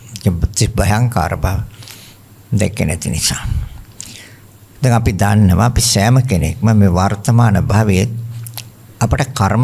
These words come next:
තුනක් රැස් කරන්න පුළුවන්. එකක් තමයි පින්කම්, පුණ්‍ය කර්ම. එහෙම නැත්නම් පුඤ්ඤාභි සංකාර, කුසල් සිතුවිලි,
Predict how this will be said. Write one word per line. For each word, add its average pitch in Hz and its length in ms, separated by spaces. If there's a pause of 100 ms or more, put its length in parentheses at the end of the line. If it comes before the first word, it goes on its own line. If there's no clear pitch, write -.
තුනක් 113 360 (2000)
රැස් 104 260
කරන්න 113 340
පුළුවන්. - 520 (1400)
එකක් 120 320
තමයි 120 480 (480)
පින්කම්, 104 500 (1500)
පුණ්‍ය 104 320
කර්ම. - 340
එහෙම - 1300
නැත්නම් 104 380 (640)
පුඤ්ඤාභි 104 440
සංකාර, 90 560 (1120)
කුසල් 120 460
සිතුවිලි, 80 680